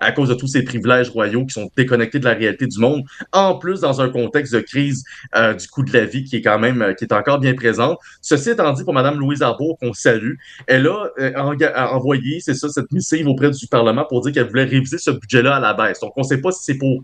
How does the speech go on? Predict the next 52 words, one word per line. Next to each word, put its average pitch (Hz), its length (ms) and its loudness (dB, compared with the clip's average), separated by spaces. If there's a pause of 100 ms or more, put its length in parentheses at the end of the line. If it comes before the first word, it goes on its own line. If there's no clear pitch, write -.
l'abolir 135 520 2
complètement 131 580 -2 (380)
ou 254 120 0
si 262 160 -6
c'est 190 180 -4
pour 208 200 -2
le, 147 240 2 (160)
finalement, 143 240 0
c'est 139 140 -2
pas 151 80 2
cent 147 200 0
trente 123 280 -2
mille, 160 120 0
mais 143 120 -2
soixante-dix 123 560 -2
mille. 143 260 2 (440)
Ça - 160 2
sera 190 180 -2
une 208 100 -2
économie 180 440 0
qu'on 147 160 -2
va 143 120 2
accueillir. 143 600 -2
Bon, 113 160 0
c'est 127 140 -4
sûr 165 160 -2
qu'on 139 100 2
préfère 135 320 4
une 135 80 2
économie 127 320 0
complète 131 520 -2
pour, 120 140 -2
pa-, 107 180 4
parce 107 160 -4
que 127 80 2 (340)
quelqu'un 151 280 2
qui - 100 -12
fait 139 120 0
quatre 135 200 2
cent 135 120 0
mille 139 120 2
dollars 135 280 0
par 131 180 -2
année 117 200 -2
devrait 113 240 0
pas 135 180 -2
facturer 135 320 -2
au 131 60 2
contribuable 127 540 0
ses 123 160 -6
propres 123 280 0
vêtements. 117 460 0